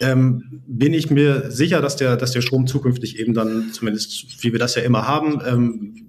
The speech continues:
hier onshore, offshore, aus, aus Windkraftanlagen und aus Photovoltaik dann, ähm, primär kommt und dann weniger, und das ist ja von der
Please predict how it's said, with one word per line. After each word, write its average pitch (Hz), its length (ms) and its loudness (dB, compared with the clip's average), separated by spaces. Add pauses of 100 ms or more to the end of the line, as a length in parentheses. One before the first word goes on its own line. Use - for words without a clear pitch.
hier 123 600 0
onshore, 127 460 2
offshore, 127 440 2 (160)
aus, 110 280 -2
aus - 200 -10
Windkraftanlagen 117 840 -2
und 110 340 -2
aus 98 320 -4 (360)
Photovoltaik 104 840 -4
dann, 92 400 -6 (480)
ähm, 92 500 -2 (220)
primär 113 720 0 (220)
kommt 131 340 2
und 110 140 -2
dann 110 160 0
weniger, 117 480 2
und 107 100 -6
das 110 120 -6
ist - 100 -4
ja 107 260 -2
von 110 140 -2
der 104 100 0